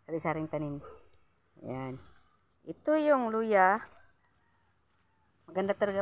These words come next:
pag sa lupa talaga, malaki ang laman. I don't know, tingnan nyo naman, lalaki ng ano, dahon. Pag malaki po ang dahon is malaki ang laman.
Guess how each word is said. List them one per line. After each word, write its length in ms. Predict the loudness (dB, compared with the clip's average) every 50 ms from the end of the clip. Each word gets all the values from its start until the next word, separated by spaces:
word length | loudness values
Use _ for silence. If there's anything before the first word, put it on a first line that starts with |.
| -2
pag 160 | -4 -4 -4 -4
sa 80 | -4
lupa 320 | -4 -2 0 0 -2 -2 -2
talaga, 320 | -4 -4 -4 -2 -2 -2
malaki 400 | -2 -2 -2 -4 -4 -4 -6 -6
ang 160 | -6 -6 -6
laman. 400 | -6 -6 -6 -6 -6 -8 -8 -10 -12 -16 -20 -20 -20 _ _ _ _ _ _ _ _ _ _ _ _ _ _ _ _ _ _ _ _ _ _ _ -14
I 80 | -10 -8
don't 160 | -6 -6 -6
know, 160 | -6 -8 -8 -8 -8
tingnan 240 | -6 -6 -4 -4
nyo 80 | -4 -4 -4 -4
naman, 160 | -4 -6 -6
lalaki 320 | -6 -8 -8 -8 -8 -8
ng 160 | -8 -8 -6 -8 -8
ano, 80 | -8 -10 -14 -18 -20 -20 -20 -20 -20 -20 -20 -20 _ _ _ -20 -20 -20 -20 -20 -20 -20 -20 -20 -20 -20 -16
dahon. 480 | -10 -8 -6 -6 -6 -6 -8 -8 -12 -14 -18 -20 -20 -20 -20 -20 -20 -20 -20 -20 -20 -20 -20 -18
Pag 80 | -12 -8
malaki 480 | -6 -6 -4 -4 -6 -6 -6 -6 -4
po 160 | 0 0 0 0
ang 80 | 2
dahon 400 | 2 2 2 2 2 0 0 -2
is 480 | -2 -2 -2 -2 -4 -8 -14 -20 -20 -20 -20 -20 -20 -20 -20 -20 -20 -20 -20 -20 -20 -20 -20 -20 -20 -20 -20 -20 -20 -20 -20 -20 -20 _ _ _ _ -10 -6
malaki 400 | -4 -2 -4 -4 -4 -4 -6 -6
ang 80 | -6
laman. 560 | -6 -6 -6 -8 -8 -8 -10 -12 -12 -14 -14